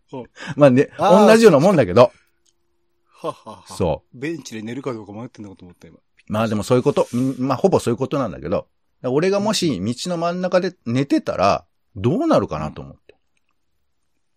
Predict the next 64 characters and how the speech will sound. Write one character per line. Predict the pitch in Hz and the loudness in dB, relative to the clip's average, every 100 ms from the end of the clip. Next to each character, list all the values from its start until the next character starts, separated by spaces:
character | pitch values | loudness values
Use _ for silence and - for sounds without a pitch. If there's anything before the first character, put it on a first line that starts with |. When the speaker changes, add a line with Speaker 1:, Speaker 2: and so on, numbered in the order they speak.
| _ _ _ _ _ _ _ _ _ _ _ _ _ _ _ | _ _ _ _ _ _ _ _ _ _ _ _ _ _ _
Speaker 1:
う | |
ん、 | 113 104 80 | -20 -20 _
う | 104 | -20
ん、 | 95 78 | -20 _
う | 101 | -20
ん、 | 101 80 | -20 _
う | 101 | -20
ん。 | 92 73 _ _ _ _ _ _ _ _ _ _ _ _ _ | -20 _ _ _ _ _ _ _ _ _ _ _ _ _ _
Speaker 2:
あ | 208 | 0
あ、 | 208 151 139 175 | 2 2 4 4
あ | |
あ | 196 | 2
い | 190 | 0
う | 196 | -6
こ | - 190 | -4 0
と | 208 | 2
ね | 185 | 0
っ | 190 | -2
て | _ - 151 107 - _ _ _ | _ 0 2 2 -2 _ _ _
納 | 120 139 - _ _ | -2 -2 -2 _ _
得 | 196 190 208 - | -2 0 -2 -2
さ | - 185 | 0 0
れ | 196 190 | 0 -2
て | - 208 | 0 0
ス | - 160 | 2 0
ル | 185 190 | 2 0
ー | |
さ | - 131 | 4 4
れ | 147 | 4
る | 180 | 2
っ | |
て | 190 - | 2 0
い | 117 | -2
う | - - | -2 -2
今 | 117 | 0
ま | 127 110 | 2 0
で | 87 - - | -2 -6 -8
パ | 92 | -4
タ | - 120 | 4 4
ー | 92 | 2
ン | |
が | 69 | -4
あ | 76 | -4
り | 92 | -4
ま | 101 | -6
し | |
た | - | -8
け | 69 | -8
ど、 | 90 131 - - - _ | 0 0 -2 -12 -20 _
子 | - 160 | -6 -4
供 | 202 208 | -4 -4
が | 202 | -4
道 | 196 185 208 | -4 -6 -8
に | 190 | -8
寝 | 196 | -8
て | 190 202 | -2 -2
る | 214 | -2
と | - 196 131 - | 0 0 0 0
多 | 175 | -2
分 | 175 165 180 95 - _ - | -2 -2 -4 -6 -12 _ -8
ち | |
ょ | 160 | -6
っ | |
と | - 90 | -4 -6